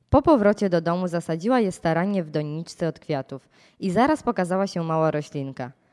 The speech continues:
Okryła się pięknymi listkami, a w środku wyrósł kwiat złoto-purpurowy, podobny do tulipana, tylko zamknięty w pączek.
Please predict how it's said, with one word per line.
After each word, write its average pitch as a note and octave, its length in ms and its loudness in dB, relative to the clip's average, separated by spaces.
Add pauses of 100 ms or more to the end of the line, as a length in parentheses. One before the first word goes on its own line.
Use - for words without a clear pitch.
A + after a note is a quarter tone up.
(260)
Okryła B3 400 2
się F#3+ 200 -2
pięknymi F#3+ 440 -2
listkami, E3+ 600 -4 (280)
a F3+ 140 0
w - 40 -4
środku C4 460 2
wyrósł G#3 440 2
kwiat A3+ 320 2
złoto-purpurowy, E3 1040 2 (380)
podobny B3+ 420 4
do G3 120 2
tulipana, F3 680 -2 (100)
tylko A3+ 260 2
zamknięty G3 560 0
w - 80 -10
pączek. C3 540 -6